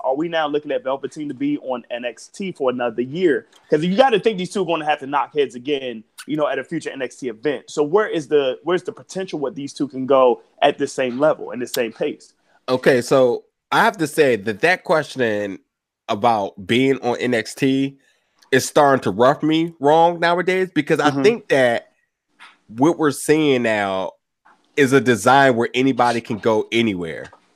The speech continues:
Speaker 1: Okay.
Speaker 2: And I don't think to say, "Will somebody be on N X T?"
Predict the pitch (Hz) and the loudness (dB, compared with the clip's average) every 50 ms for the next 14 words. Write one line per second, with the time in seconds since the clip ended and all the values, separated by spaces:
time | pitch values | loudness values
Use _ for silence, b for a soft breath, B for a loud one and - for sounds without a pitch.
0 | _ - - 156 147 147 139 135 127 127 123 117 - _ - 139 143 151 151 147 | _ 0 0 2 4 4 4 4 4 4 2 2 -2 _ 2 4 4 4 4 2
1 | - 135 143 139 127 123 - _ - 127 117 - - - - 151 147 139 127 117 | 0 2 2 2 2 0 -4 _ -4 -4 -4 -4 -6 -4 0 2 4 4 4 2
2 | 104 107 104 98 - - 131 131 127 123 117 110 92 82 - 120 131 135 131 - | 0 -4 -6 -6 -4 -2 0 0 0 0 -2 -2 -6 -4 0 2 2 2 2 0
3 | 110 104 101 98 - 113 113 110 101 92 - - - - 147 127 113 101 95 95 | -2 -4 -4 -4 -2 -2 -2 -2 -2 -4 -6 -10 -6 -2 0 0 0 0 -2 -4